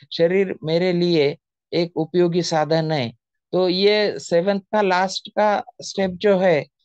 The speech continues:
तो शरीर का ध्यान भी रखना जरूरी है, ये भी मुझे समझ में आता है। तो इस प्रकार मैं, अ,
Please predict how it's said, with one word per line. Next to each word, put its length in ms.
तो 100
शरीर 400
का 200
ध्यान 420
भी 120
रखना 380
जरूरी 540
है, 180
ये 180
भी 160
मुझे 300
समझ 380
में 120
आता 300
है। 240
तो 400
इस 200
प्रकार 440
मैं, 340
अ, 260